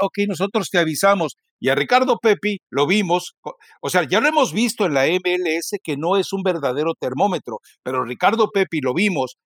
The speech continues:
en este partido contra Honduras e interviene en los cuatro goles. Y el tipo tiene, eh, atrevimiento, tiene dieciocho años y además, eh,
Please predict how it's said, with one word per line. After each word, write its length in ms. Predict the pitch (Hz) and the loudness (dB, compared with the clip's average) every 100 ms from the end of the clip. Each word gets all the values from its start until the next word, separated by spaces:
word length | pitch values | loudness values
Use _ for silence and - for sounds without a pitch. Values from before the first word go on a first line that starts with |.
| - | -6
en 140 | 131 | -2
este 520 | 143 180 - 185 160 139 | 0 -2 0 2 2 0
partido 420 | 135 127 165 180 | -4 -2 -2 0
contra 360 | 165 135 135 | -2 -4 0
Honduras 460 | 127 131 156 208 214 _ _ | -2 0 0 0 0 _ _
e 120 | - 165 | 0 0
interviene 580 | 156 160 143 165 220 | 0 -4 -2 0 0
en 80 | 202 | 0
los 140 | 139 - | -4 -2
cuatro 320 | 180 180 131 | -2 -2 -4
goles. 420 | 139 208 135 120 _ - | 0 0 0 -8 _ -2
Y 100 | 151 | 0
el 120 | 143 | 2
tipo 340 | 214 233 233 214 | 0 2 0 0
tiene, 380 | 214 196 202 214 _ - | 0 2 2 0 _ -6
eh, 380 | 143 143 131 135 | -2 0 0 0
atrevimiento, 680 | 135 127 147 143 165 214 208 | 0 0 -4 -2 0 0 0
tiene 280 | - 180 175 | -2 -2 -2
dieciocho 560 | 143 131 - 170 - 143 | -4 -6 -4 -4 0 2
años 380 | 170 208 220 - _ | 4 2 -4 -6 _
y 160 | - 156 | -6 0
además, 460 | 151 156 180 185 - - | 2 4 4 2 0 -10
eh, 360 | 135 131 127 | -4 -2 -2